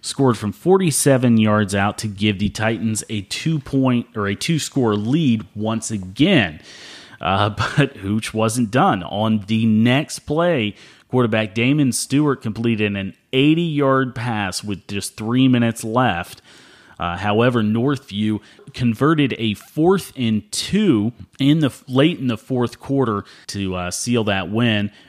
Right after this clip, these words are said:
Northview quarterback Bo Lark was fifteen for twenty-four passing for two hundred and twenty-nine yards with three total touchdowns. And, uh, we talked about Will Kaler's performance. Two hundred and fifty-nine yards rushing came on twenty-three carries, and he had two scores.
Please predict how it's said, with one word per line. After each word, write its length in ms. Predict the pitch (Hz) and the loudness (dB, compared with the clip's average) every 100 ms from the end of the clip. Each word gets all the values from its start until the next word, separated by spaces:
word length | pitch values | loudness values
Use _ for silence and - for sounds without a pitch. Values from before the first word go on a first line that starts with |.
| - | -2
Northview 500 | 113 139 131 120 117 | 2 2 2 -2 0
quarterback 540 | - 127 110 113 101 | 2 2 2 0 0
Bo 160 | 120 135 | 2 4
Lark 460 | 120 120 135 120 113 | 4 4 4 2 -2
was 160 | 101 | -4
fifteen 520 | - 147 131 - 127 | -2 -2 -2 0 0
for 140 | 120 113 | 0 -6
twenty-four 600 | - 131 131 117 123 110 | -4 0 0 0 -2 -2
passing 580 | - 131 151 147 113 101 | -2 -2 0 0 -2 -4
for 140 | 98 | -6
two 260 | - 135 143 | -2 2 2
hundred 420 | 127 135 135 127 | 2 0 0 0
and 140 | 110 - | -2 -2
twenty-nine 580 | 127 120 104 95 98 | 0 0 0 0 -2
yards 340 | 104 127 139 107 | 2 4 2 0
with 220 | 95 95 | -4 -4
three 440 | - 113 117 160 | -4 -4 0 2
total 400 | 156 123 104 95 | 2 0 0 0
touchdowns. 800 | 90 123 135 - 98 95 101 123 - - - - - - | -2 -2 0 -2 -4 -4 -2 -4 -8 -20 -20 -20 -20 -12
And, 280 | 78 85 87 | -8 -6 -2
uh, 180 | 90 92 | -2 -2
we 80 | 95 | -2
talked 280 | - 107 90 | -2 -2 0
about 260 | 98 95 | 0 2
Will 300 | 110 117 110 - | 4 4 4 -2
Kaler's 460 | - 123 127 113 104 | -2 2 4 2 0
performance. 600 | 107 - 123 120 120 - | -4 -4 0 2 2 -2
Two 220 | - 135 | 2 4
hundred 220 | 127 123 | 4 0
and 120 | 110 | -2
fifty-nine 720 | - 131 - 113 113 113 107 | -2 -2 0 0 2 2 2
yards 340 | 107 113 110 101 | 2 2 0 0
rushing 600 | 107 123 120 113 104 98 | 0 2 2 0 -2 -2
came 260 | - 107 | -2 -2
on 160 | 98 95 | -2 -4
twenty-three 1040 | - - 120 135 - 135 123 - 120 113 | -6 -2 2 2 0 -2 -4 -4 0 0
carries, 560 | - 120 123 127 143 139 | -2 0 2 4 2 2
and 220 | 95 90 | -2 -4
he 260 | 98 98 90 | -4 -4 -4
had 320 | 104 95 - | -4 -4 -4
two 300 | - 117 101 | -2 0 0
scores. 800 | - - 127 107 87 67 69 | -2 -4 -2 0 -2 -6 -10